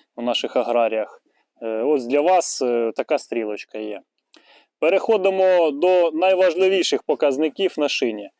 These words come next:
Це індекс навантаження та індекс швидкості. Сто сімдесят шість індекс навантаження,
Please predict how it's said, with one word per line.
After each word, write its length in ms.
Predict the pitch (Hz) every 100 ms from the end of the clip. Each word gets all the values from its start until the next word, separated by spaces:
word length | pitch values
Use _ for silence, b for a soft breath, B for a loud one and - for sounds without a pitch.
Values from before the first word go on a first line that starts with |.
| _ _ _ _
Це 220 | - 160
індекс 460 | 165 180 160 147 160
навантаження 680 | 147 156 - 214 175 185
та 140 | - 147
індекс 300 | 156 147 -
швидкості. 640 | 131 120 - 113 - 139 -
Сто 260 | - - 247
сімдесят 560 | - 196 175 - 175 -
шість 420 | - 143 - -
індекс 360 | 170 156 131 143
навантаження, 760 | 139 165 214 208 170 165 147